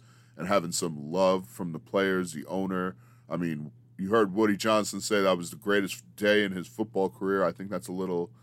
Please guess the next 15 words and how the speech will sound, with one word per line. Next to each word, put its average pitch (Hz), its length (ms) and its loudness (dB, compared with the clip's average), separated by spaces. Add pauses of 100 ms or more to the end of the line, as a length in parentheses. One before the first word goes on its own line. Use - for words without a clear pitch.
(520)
a 104 80 0
little 127 260 6
over 113 200 4
the 98 60 0
top, 113 320 4
but 101 80 -2
at 92 100 -6
the 95 80 -12
same 107 260 -2
time, 104 300 -2
when 98 100 -6
you 87 80 -4
look 117 260 -4
at 101 200 6
it 131 160 -4